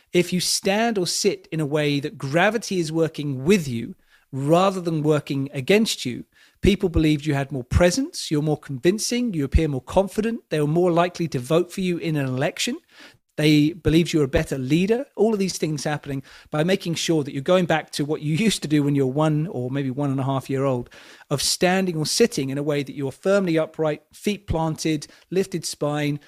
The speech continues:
uh, you've got a slightly s-, lifted sternum as well, ready to speak.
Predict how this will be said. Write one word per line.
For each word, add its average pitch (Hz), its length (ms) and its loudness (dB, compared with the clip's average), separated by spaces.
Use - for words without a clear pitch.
uh, 143 100 -4
you've 147 160 -4
got 147 100 -4
a 147 40 -4
slightly - 500 -4
s-, - 140 -6
lifted 165 340 -4
sternum 175 400 0
as 147 160 -6
well, 147 180 -2
ready 160 300 0
to 143 140 -6
speak. 135 440 -2